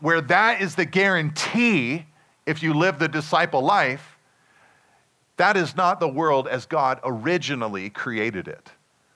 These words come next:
We are living in a fallen and broken existence and experience. And so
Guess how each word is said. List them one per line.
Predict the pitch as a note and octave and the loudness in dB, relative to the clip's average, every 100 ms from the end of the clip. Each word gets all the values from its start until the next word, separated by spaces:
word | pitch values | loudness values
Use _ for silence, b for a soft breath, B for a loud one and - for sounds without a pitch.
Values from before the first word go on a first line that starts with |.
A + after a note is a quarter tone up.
| _ | _
We | C3 | -2
are | D3 | 0
living | D3 D#3 D3 C3+ | 2 0 0 -2
in | B2+ | 0
a | B2+ | 0
fallen | A#2+ - C#3+ D#3 C3 A2 | -2 0 2 2 0 -4
and | A#2 B2 G#2 | -4 -8 -4
broken | C3+ F3 D3+ C3 G#2 | 0 0 0 -6 -6
existence | A2 G#2+ A#2 - A#2 E2 - A2 | -8 -8 -8 -8 -12 -14 -14 -16
and | G2 | -14
experience. | - - A2 F2+ D2+ B1+ - - _ b b b b b - | -16 -14 -10 -10 -10 -16 -20 -20 _ b b b b b -12
And | C#3 | -6
so | D#3+ C3+ C3+ | -2 0 -2